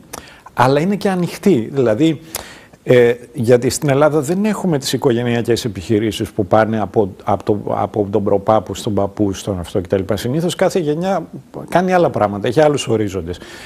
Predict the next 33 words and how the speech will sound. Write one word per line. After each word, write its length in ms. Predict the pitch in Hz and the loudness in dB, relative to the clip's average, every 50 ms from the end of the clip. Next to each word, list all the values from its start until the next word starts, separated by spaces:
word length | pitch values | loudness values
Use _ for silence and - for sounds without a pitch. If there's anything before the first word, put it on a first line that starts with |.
| - - - - | -20 -20 -8 -4
Οι 100 | 135 127 | -2 0
γονείς 420 | 110 117 123 120 131 151 156 156 | 4 4 4 4 4 -2 -2 -2
δεν 120 | 180 202 | -2 -2
έχουν 180 | 196 196 190 175 | 0 0 0 0
κανένα 240 | 175 202 196 185 156 | 0 0 0 0 0
πρόβλημα 540 | 143 123 120 110 101 113 110 110 110 110 98 | 2 4 2 4 2 0 -2 -2 -4 -4 -4
το 100 | 110 104 | -4 -2
παιδί, 540 | - 107 107 101 104 110 113 101 87 78 - - _ _ _ _ _ _ _ _ | 0 0 0 0 2 0 0 0 -2 -8 -14 -20 _ _ _ _ _ _ _ _
ε, 80 | - 104 | -2 0
πρώτα 400 | 101 98 98 - - 120 113 113 | 0 0 0 0 2 4 4 4
απ' 100 | 107 98 | 4 4
όλα 160 | 120 117 110 | 2 2 2
να 120 | 110 104 101 | 0 -2 -2
φύγει 300 | - - 127 113 110 117 | 0 0 0 2 2 0
από 120 | 101 92 | 0 0
την 140 | - 104 107 | -2 -4 -4
επαρχία 480 | 98 90 98 98 92 - - 113 104 | 0 0 0 0 0 -2 -2 -2 -2
να 100 | 101 98 | -2 -4
σπουδάσει 440 | 90 - - 107 95 104 104 101 - | -8 -6 -4 0 2 2 2 2 0
στην 160 | - 113 98 | -4 -4 -4
Αθήνα 340 | 92 85 - - 139 190 202 | -6 -4 -4 -4 -4 -4 -4
και 100 | 190 - | -4 -4
μετά 220 | 180 170 165 190 190 | -4 -2 -2 -2 -2
να 120 | 185 165 | -4 -2
πάει 160 | - 180 180 | -2 -2 -2
για 100 | 175 175 | -2 -4
μεταπτυχιακά 920 | 170 165 139 151 127 - 127 113 - 123 113 110 - - 185 185 196 196 - - - - - _ _ _ - - | -6 -6 -6 -6 -6 -6 -8 -4 -2 -2 -2 -2 -2 -2 -2 -2 -2 -6 -10 -20 -20 -20 -20 _ _ _ -14 -8
στη 120 | - 180 | -2 2
Γερμανία, 560 | 165 160 160 175 185 185 190 175 139 120 117 - | 2 2 4 4 2 2 2 4 4 2 2 4
αν 300 | 131 123 123 117 117 113 | 4 4 4 4 0 -2
υπάρχουν 440 | 104 - - 110 104 104 - 110 101 | -2 4 4 4 4 4 0 -4 -6
τα 80 | 98 | -6
χρήματα. 560 | - - 110 110 104 101 95 87 90 87 78 | -4 -2 -2 -2 -2 -2 -6 -6 -6 -8 -8